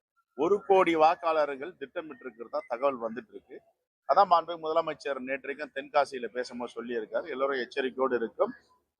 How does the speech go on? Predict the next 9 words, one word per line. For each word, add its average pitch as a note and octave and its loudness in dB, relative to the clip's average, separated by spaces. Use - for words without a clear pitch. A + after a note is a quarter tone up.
பீகாரில் F3 6
நடந்தது D3 -8
போல் F#3+ -10
தில்லு D#3 -8
முள்ளுக்களை C3+ -10
தமிழ்நாட்டில் C3+ -2
அனுமதிக்க B2+ -4
மாட்டேன்னு G#2 -4
சொல்லியிருக்காரு. G2 -4